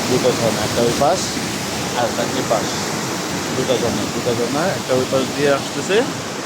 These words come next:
আর একটা এই পাশ দিয়ে আসতেছে, খুবই সুন্দর। আমরা এখন এখানে খাবো, খাবার খাওয়ার জন্য নিয়েছি। গাইস, আপনারা দেখছেন পাহাড়ি ঝর্ণা, পাহাড়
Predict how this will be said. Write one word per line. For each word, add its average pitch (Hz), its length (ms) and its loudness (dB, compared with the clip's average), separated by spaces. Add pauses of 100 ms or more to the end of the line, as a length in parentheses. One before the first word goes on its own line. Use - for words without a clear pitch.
(260)
আর 117 120 2
একটা 113 180 0
এই 113 100 -2
পাশ 123 100 4 (100)
দিয়ে 117 160 4
আসতেছে, 110 360 -6 (1900)
খুবই 120 280 -2
সুন্দর। 120 300 4 (540)
আমরা 117 220 2
এখন 120 220 0
এখানে 127 200 0 (100)
খাবো, 120 220 2 (260)
খাবার 117 300 2
খাওয়ার 123 320 4
জন্য 123 140 -2 (120)
নিয়েছি। 127 360 0 (1500)
গাইস, 123 340 2
আপনারা 120 260 0 (100)
দেখছেন 131 320 -2 (1300)
পাহাড়ি 117 340 0 (1300)
ঝর্ণা, 120 360 2 (580)
পাহাড় 113 300 0